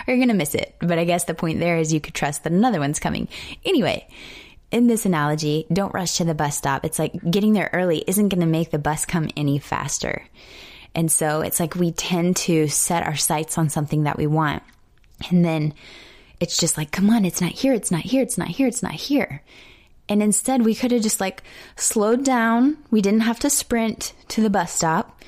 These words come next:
You can slow down, stretch, just start power walking. Maybe you're gonna get a cramp or something. Look up. We did so much of that in San Francisco, like, literally just laying on blankets and staring up at the,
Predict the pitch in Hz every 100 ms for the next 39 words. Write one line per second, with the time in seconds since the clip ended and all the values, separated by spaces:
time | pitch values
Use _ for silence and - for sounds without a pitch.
0 | - - - - 214 233 226 - - 190
1 | 214 190 202 269 - - 170 175 - -
2 | - _ _ - - 165 - 202 - 202
3 | 180 170 151 - 170 175 170 160 170 170
4 | 180 185 202 - 185 165 170 170 160 165
5 | 180 - - - - 151 156 151 - -
6 | - 208 196 - 202 196 175 - 175 175
7 | 151 151 151 151 147 156 147 147 - 156
8 | - - 175 165 160 160 151 147 - -
9 | 160 156 156 151 147 151 147 147 143 -
10 | 143 139 - 147 143 139 139 - 135